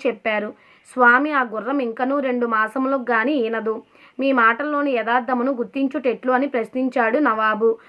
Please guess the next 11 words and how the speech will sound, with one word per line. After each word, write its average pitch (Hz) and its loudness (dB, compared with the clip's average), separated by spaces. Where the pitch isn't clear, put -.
అప్పుడు 262 0
స్వామివారు 262 4
నవ్వి, 233 0
"నా 294 4
మాటలు 226 0
నిజమో 226 -4
కాదో 226 2
తెలుసుకోవాలనుకునే 254 2
నీకు 226 -2
దృష్టాంతం 247 0
చూపిస్తాను. 226 -2